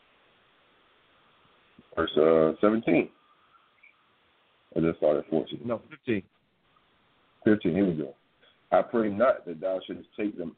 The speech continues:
Speaker 1: out of the world, but that thou shouldest keep them from the evil."
Speaker 2: Right. So he was saying that he wasn't gonna take them out of the world. They wasn't gonna be transitioned into heaven like Elijah, but he prayed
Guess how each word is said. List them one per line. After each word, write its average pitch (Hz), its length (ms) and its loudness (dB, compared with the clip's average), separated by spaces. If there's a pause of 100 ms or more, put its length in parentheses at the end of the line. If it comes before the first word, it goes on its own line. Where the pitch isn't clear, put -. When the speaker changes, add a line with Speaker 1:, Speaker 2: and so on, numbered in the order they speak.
Speaker 1:
out 156 200 0
of 113 80 -4
the 87 80 -6
world, 78 360 -10 (440)
but 85 120 -6
that 82 160 -6
thou 104 240 2 (100)
shouldest 95 220 -8 (220)
keep - 240 -10
them 85 240 -14 (100)
from 87 200 -8
the 80 200 -10
evil." 90 300 -10 (880)
Speaker 2:
Right. 113 280 2 (100)
So 123 420 2 (300)
he 135 120 2
was 135 160 0
saying 127 280 2
that 104 340 0
he 131 100 0
wasn't 135 260 4
gonna 113 280 -2
take 165 260 0
them 110 300 -4 (340)
out 127 180 4
of 127 60 2
the 117 80 2
world. 131 260 4
They 131 80 2
wasn't 127 260 2
gonna 120 140 0
be 123 300 0 (120)
transitioned 127 720 -2 (540)
into 123 280 2
heaven 120 340 2
like 113 220 0
Elijah, 104 600 0 (540)
but 120 120 0
he 123 100 0
prayed 143 500 -2